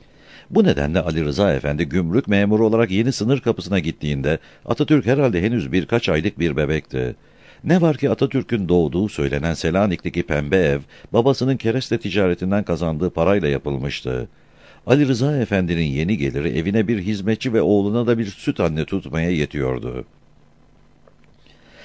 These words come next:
En mantıklı açıklama Ali Rıza Efendi'nin gümrük memurluğu ile kereste tüccarlığını aynı zamanda yapmış olmasıdır.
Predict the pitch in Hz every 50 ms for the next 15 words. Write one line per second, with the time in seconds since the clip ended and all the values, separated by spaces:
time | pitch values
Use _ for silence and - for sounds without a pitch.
0 | - - - - - 185 202 175 120 80 76 - - 90 - - 78 76 73 -
1 | - - - 76 76 73 92 92 80 78 82 80 85 69 80 95 101 87 71 67
2 | 73 73 67 71 82 95 92 69 80 87 76 76 95 113 - 85 85 82 76 73
3 | 80 76 71 85 107 95 71 71 - - 98 104 123 - - 90 - - 90 82
4 | - 80 78 73 71 67 71 73 80 95 - - 120 147 143 123 110 101 107 104
5 | 104 101 98 110 107 85 80 78 - 90 98 - 82 73 71 69 69 71 - 73
6 | 65 64 67 67 64 - -